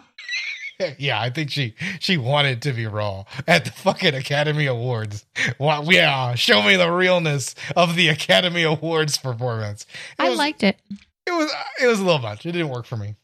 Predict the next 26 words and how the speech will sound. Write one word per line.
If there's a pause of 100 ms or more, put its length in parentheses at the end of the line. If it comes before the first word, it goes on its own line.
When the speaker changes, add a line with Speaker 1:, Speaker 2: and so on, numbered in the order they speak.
Speaker 1:
It
didn't
work
for
me. (340)
Speaker 2:
You
don't
like
Lady
Gaga.
Speaker 1:
I,
no, (160)
I,
I
like
her
Speaker 2:
You
Speaker 1:
music.
I,
I (360)
Speaker 2:
actively (280)
root
against
her.
Speaker 1:
<laughs>
I